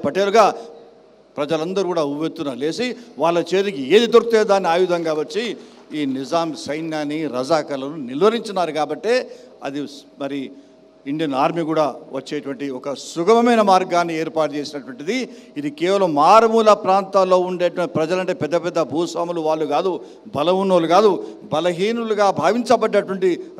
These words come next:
రైతులు, రైతు కూలీలు, చేతి వృత్తుల మీద ఆధారపడేటువంటి ప్రజలందరూ కూడా పోరాడినటువంటి చరిత్ర ఈ తెలంగాణ చరిత్ర, ప్రపంచాన్ని ఆకర్షించిన చరిత్ర అని మీకు నేను మనవి చేస్తున్నాను చాలా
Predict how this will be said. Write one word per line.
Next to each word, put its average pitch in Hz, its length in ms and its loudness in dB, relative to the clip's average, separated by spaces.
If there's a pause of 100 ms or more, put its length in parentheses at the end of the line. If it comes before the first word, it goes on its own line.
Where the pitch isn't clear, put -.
రైతులు, 196 380 -4 (140)
రైతు 165 260 -2 (120)
కూలీలు, 214 400 2 (380)
చేతి 208 320 4
వృత్తుల 190 420 -2
మీద 170 100 -2 (140)
ఆధారపడేటువంటి 160 580 -6
ప్రజలందరూ 175 520 -6
కూడా 214 140 2 (360)
పోరాడినటువంటి 160 960 -4
చరిత్ర 151 300 -6 (500)
ఈ 135 60 -6 (120)
తెలంగాణ 147 420 -4 (200)
చరిత్ర, 156 400 -8 (260)
ప్రపంచాన్ని 190 640 -4 (260)
ఆకర్షించిన 190 520 -4 (160)
చరిత్ర 139 320 -10
అని 147 160 -8
మీకు 127 180 -12
నేను 120 180 -10
మనవి 143 200 -8
చేస్తున్నాను 135 360 -8
చాలా 117 160 -8